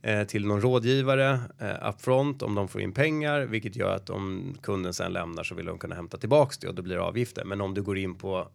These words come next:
eh, på deras egen webb och gör, köper exakt mot samma produkt, så, så har du inte den inlåsningseffekten. Jag vet inte om det blir tydligt det jag säger, men, men hur som helst, mifid två är rejält, men det kommer vara ganska svagt.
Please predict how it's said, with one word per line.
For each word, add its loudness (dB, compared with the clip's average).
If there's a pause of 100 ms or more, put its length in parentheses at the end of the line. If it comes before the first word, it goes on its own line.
eh, -8
på -6
deras -4
egen 2
webb 0
och -6
gör, -4 (420)
köper -2
exakt -4
mot -6
samma 0
produkt, 0
så, -4
så -6
har -2
du -2
inte -4
den 0
inlåsningseffekten. -4 (1600)
Jag 0
vet 0
inte 2
om 2 (260)
det 0
blir -4
tydligt -2
det -2
jag -2
säger, 0
men, 4
men 2 (460)
hur 2
som 2
helst, 0
mifid 2
två 4
är 6
rejält, 2
men 0
det 0
kommer -2
vara 0
ganska -6
svagt. -2